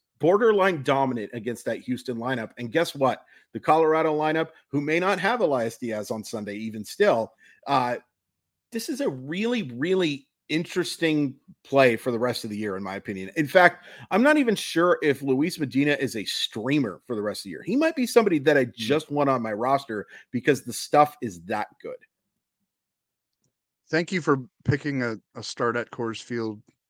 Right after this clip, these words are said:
Speaker 2: I think I'm
Speaker 1: Yeah.
Speaker 2: finally gonna win one.
Speaker 1: <laughs> No, you're
Speaker 2: Um,
Speaker 1: not.
Speaker 2: <laughs> I'm go-, I'm going,
Speaker 1: <laughs>
Speaker 2: I'm going Tarik S-, Skubal at Miami, and I mentioned him as a pitcher on the
Speaker 1: See, I'm
Speaker 2: rise
Speaker 1: not
Speaker 2: l-,
Speaker 1: sure
Speaker 2: on
Speaker 1: if he
Speaker 2: last
Speaker 1: counted
Speaker 2: Saturday's
Speaker 1: as a
Speaker 2: show.
Speaker 1: streamer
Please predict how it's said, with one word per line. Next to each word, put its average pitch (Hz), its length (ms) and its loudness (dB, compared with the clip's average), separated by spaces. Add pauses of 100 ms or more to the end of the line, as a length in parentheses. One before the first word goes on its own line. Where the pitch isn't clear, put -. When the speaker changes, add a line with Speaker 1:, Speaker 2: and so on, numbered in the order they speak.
(100)
Speaker 2:
I 113 80 -8
think 131 180 -4
I'm 123 60 -2
Speaker 1:
Yeah. 117 100 -8
Speaker 2:
finally 123 280 0
gonna 110 140 -4
win 117 220 -4
one. 110 280 -6
Speaker 1:
<laughs> - 40 -20 (440)
No, 269 80 8
you're - 80 8
Speaker 2:
Um, 262 80 4
Speaker 1:
not. - 200 -6
Speaker 2:
<laughs> - 200 -8
I'm 180 100 2
go-, 170 140 4 (100)
I'm 160 80 0
going, 180 300 4 (260)
Speaker 1:
<laughs> - 300 -12
Speaker 2:
I'm 165 100 2
going 202 240 8
Tarik 190 320 8
S-, - 300 -2
Skubal 165 600 4
at 143 140 4
Miami, 139 480 0
and 135 160 -2
I 165 100 2
mentioned 196 440 -2
him 175 160 -2
as 156 140 -4
a 139 40 -8
pitcher 151 460 -6
on 143 140 -2
the 131 60 -6
Speaker 1:
See, 120 60 -6
I'm 131 300 0
Speaker 2:
rise 117 120 -10 (120)
Speaker 1:
not 113 140 -14
Speaker 2:
l-, - 40 -4
Speaker 1:
sure 240 120 8
Speaker 2:
on 233 40 8
Speaker 1:
if 240 60 0
he - 60 4
Speaker 2:
last - 120 -8
Speaker 1:
counted 180 220 6
Speaker 2:
Saturday's 160 160 6
Speaker 1:
as 131 60 -6 (100)
a 123 40 -8
Speaker 2:
show. 123 120 -4
Speaker 1:
streamer 147 260 2